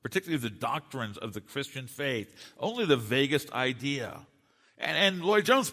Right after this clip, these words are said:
talks about some people, these are usually not saved people, that what they're drawn to is, is the, is the life of Jesus, the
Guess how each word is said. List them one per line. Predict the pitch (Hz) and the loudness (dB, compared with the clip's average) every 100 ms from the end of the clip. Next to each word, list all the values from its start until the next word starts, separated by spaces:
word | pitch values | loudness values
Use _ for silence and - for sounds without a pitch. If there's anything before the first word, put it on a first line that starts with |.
| - | -6
talks | - 180 - | 0 0 0
about | 156 160 | 0 0
some | - 214 | 0 -2
people, | 160 123 107 135 143 - - | 0 0 2 -2 -2 -14 -8
these | 139 165 | -4 -2
are | 104 90 - 101 92 | -4 -8 -12 -16 -10
usually | 107 151 123 104 | -4 -4 -2 -2
not | 104 101 | -2 -4
saved | - 135 185 - | -4 -6 -6 -8
people, | 101 82 95 120 _ _ _ _ - | -12 -10 -12 -14 _ _ _ _ -4
that | 139 | -2
what | 175 | 2
they're | 269 285 | 6 6
drawn | 165 156 151 | 6 4 4
to | 139 160 | 2 2
is, | 147 117 - | 2 0 -2
is | 135 110 | -2 0
the, | 117 131 127 - | 0 2 2 0
is | 131 110 | 0 0
the | 127 | -2
life | 120 143 165 - | 0 2 0 0
of | 131 101 | -4 -4
Jesus, | 101 85 - 60 - | -4 -4 -6 -14 -6
the | 120 | -6